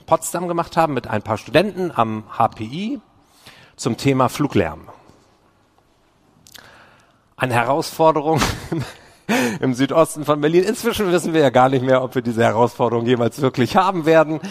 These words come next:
Aber das ist eine andere Frage. Also, was kann man Kreatives tun gegen Fluglärm? So war die Frage an die, an die Studenten.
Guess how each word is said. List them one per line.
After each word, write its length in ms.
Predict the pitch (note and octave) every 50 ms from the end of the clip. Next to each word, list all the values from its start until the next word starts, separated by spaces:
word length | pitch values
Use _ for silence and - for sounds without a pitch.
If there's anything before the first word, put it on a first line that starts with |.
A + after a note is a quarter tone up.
| - - - - - - - _ -
Aber 260 | E3+ F#3+ G3+ F#3+ F3+
das 200 | D3+ E3 D#3 -
ist 140 | F3+ C#3 -
eine 220 | C#3+ C3 B2 B2+ B2
andere 240 | A#2+ A#2 A2 G#2+
Frage. 420 | - - G2 F2+ F2 F2+ E2 E2 D#2+ D#2+ - - -
Also, 380 | F#3 F3+ F3+ C#3 C3 A2+ E2+ - - - - - - -
was 280 | C3+ D#3+ F#3+ G#3 - -
kann 140 | - G#3 F#3+
man 220 | F3+ D#3 C3+ -
Kreatives 800 | - - - G3+ G#3 A3 A3 G#3+ - G#3 G3+ F3 F3+ E3 - -
tun 260 | - - F#3 F3 D3+
gegen 260 | - F3 E3 E3 E3
Fluglärm? 580 | - - G3 A3 G#3+ - C3+ A#2+ G#2+ G2 G2 G2+
So 140 | - B2+ A#2+
war 140 | A#2+ B2+ B2
die 80 | B2
Frage 520 | A#2 - - - B2 B2 B2+ B2+ A#2+ A#2+ A2+
an 180 | A2+ A2 A2
die, 220 | G#2+ A2 G#2+ G#2+ - - - - - - - -
an 120 | A#2+ G#2+
die 80 | G#2+ A2
Studenten. 680 | - - - A2+ A#2 A2 G#2+ G2+ G2 F#2+ F#2 D#2+